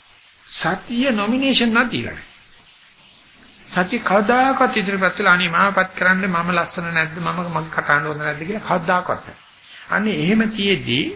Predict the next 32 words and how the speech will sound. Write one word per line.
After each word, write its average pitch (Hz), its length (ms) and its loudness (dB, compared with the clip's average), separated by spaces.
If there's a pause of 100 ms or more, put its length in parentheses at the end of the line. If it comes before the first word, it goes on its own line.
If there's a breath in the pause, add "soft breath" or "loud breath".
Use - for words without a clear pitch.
(400)
අපි 165 240 -4
ඉතාමත්ම 220 760 0
වැදගත් 175 420 0
තාලට 165 300 0
සතිය 143 300 -2
ළඟට 151 300 -2
ගිහිල්ලා 135 520 -2 (160)
මේ 160 180 0
වැඩේ 143 320 -4
කෙරෙනවා 175 520 0
නම් 165 200 0
කෙරෙන්න 156 340 -2
ඔබතුමාකින් 139 840 -4 (480 loud breath)
කැමති 170 400 -4
නැද්ද 170 320 0 (1200)
මේ 147 280 0 (420)
පිස්සු 165 440 -4
බිහාට්ටන්ගෙන් 143 720 0
පිරිච්ච 139 340 -6
මේ 135 200 0
ලෝකේ 123 560 2 (1000)
මේ 156 160 0
නායකත්වයේ 180 560 2
ගන්න 185 200 0
කිව්වොත් 202 200 0
සත්‍ය 156 280 -4
කියන්නේ 139 240 -2
නෑ, 139 160 2
ඕනේ 123 220 -2
නෑ, 135 140 0
අවශ්‍යතාවයක් 117 640 -4
නෑ. 139 180 -4